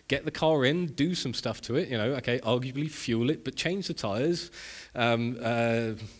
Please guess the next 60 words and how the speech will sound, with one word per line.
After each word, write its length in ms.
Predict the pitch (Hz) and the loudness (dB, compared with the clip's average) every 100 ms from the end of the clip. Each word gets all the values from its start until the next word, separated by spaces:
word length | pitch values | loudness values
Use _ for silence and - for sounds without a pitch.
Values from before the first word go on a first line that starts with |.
| - | -4
yeah, 240 | 117 165 | -2 -2
change 300 | - 127 135 | -4 -4 -2
the 60 | 131 | 0
tyres, 320 | 175 190 92 | 0 0 0
I 60 | |
guess 220 | 95 120 123 | 0 0 0
is 80 | |
the 140 | 113 127 | 0 2
only 180 | 123 123 | 2 0
kind 180 | 135 | 0
of 100 | 123 | -2
common 320 | 117 147 139 92 | -2 -2 -2 -2
one, 160 | 95 | -4
right? 220 | 107 151 127 | -4 -4 -4
But 120 | 113 | -2
refuel 560 | 123 151 - 117 110 | 0 0 -2 -2 0
it, 200 | 139 170 - - - - | -2 -4 -10 -16 -16 -8
you 60 | 127 | 0
know, 100 | 120 | 0
and 100 | 131 | 2
get 180 | 170 135 | 0 0
the 40 | |
car 380 | - 143 139 143 | 0 2 4 2
out 360 | 139 147 147 - | 0 0 -2 -8
and 120 | - 135 | -4 -2
onto 240 | 147 143 | -2 -2
the 100 | 143 | -4
track, 380 | 139 190 - - | -4 -6 -6 -6
right? 160 | 117 | -6
That's 280 | 143 160 160 | -4 -6 -4
the 80 | 120 | -6
objective. 640 | 98 131 156 - 120 147 - | -4 -4 -4 -10 -12 -12 -10
Hasn't 300 | 185 202 185 | -6 -4 -2
changed 440 | 147 170 254 214 - | -2 -2 -4 -6 -6
in 160 | 107 | -6
sixty-five 720 | 87 - - - 87 98 92 | -6 -8 -12 -12 -10 -6 -6
years 240 | 85 92 90 | -6 -6 -6
or 60 | |
where, 180 | 90 95 | -6 -6
wherever 360 | 107 98 92 87 | -6 -6 -6 -8
we 60 | 90 | -10
are 140 | 87 | -10
now, 160 | 85 82 | -12 -14
right? 220 | 92 139 - - - - - - | -14 -16 -18 -20 -20 -20 -20 -12
It's 140 | 120 | -6
just 220 | - 165 - | -4 -4 0
everything 440 | 165 190 - 165 | 0 0 -4 -2
around 400 | 143 135 160 156 | -2 -2 -2 -4
it 80 | 151 | -6
has 300 | - 185 190 | -8 -10 -10
changed. 400 | - - 73 - | -10 -12 -12 -16
So 180 | - 110 | -8 -8
technology's 800 | - 143 147 156 214 160 90 80 | -6 -8 -4 -2 -2 -6 -8 -10
changed, 380 | - 82 85 - | -12 -14 -14 -12
yeah, 80 | |
it's 200 | 214 90 | -12 -8
meant 160 | 123 123 | -4 -4
it's 120 | 123 | -4
got 240 | 127 135 - | -6 -8 -8
quicker. 340 | 196 - - | -12 -12 -16